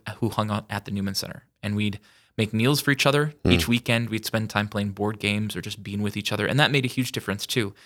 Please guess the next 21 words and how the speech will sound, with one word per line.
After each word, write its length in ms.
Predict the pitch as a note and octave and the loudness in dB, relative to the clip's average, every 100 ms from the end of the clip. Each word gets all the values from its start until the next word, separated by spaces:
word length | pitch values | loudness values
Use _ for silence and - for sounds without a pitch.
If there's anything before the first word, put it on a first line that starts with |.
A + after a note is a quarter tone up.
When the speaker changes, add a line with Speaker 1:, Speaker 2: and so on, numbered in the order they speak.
| - _ | -20 _
Speaker 1:
to 80 | A#2+ | 2
have 160 | A#2+ | 4
an 80 | A2+ | 6
ambiance 480 | - C#3+ C#3 B2+ B2+ | 6 6 6 4 2
of, 120 | - - | -4 -6
like, 160 | G2 - | -8 -8
really 440 | A2+ C3+ C3 B2+ - - | 0 2 2 0 -4 2
good 280 | A#2 - | 2 2
friendships. 760 | - - G#2+ G#2 - - - - _ _ _ _ _ _ | -4 0 2 2 -4 0 0 0 _ _ _ _ _ _
So 440 | - C#3 B2+ B2+ - | 6 8 8 6 6
as 340 | C#3 D#3+ D3 | 6 6 4
Lent 220 | C#3+ D3 | 2 2
went 160 | D#3 C3 | 4 4
on 240 | A2+ C3+ | 4 2
and 100 | - | 0
we 60 | A2 | 0
got 140 | G#2 - | 0 0
closer 280 | A#2+ B2 | 2 2
to 100 | B2+ | 0
the 140 | B2+ A2 | 0 2
end, 220 | G#2+ | 0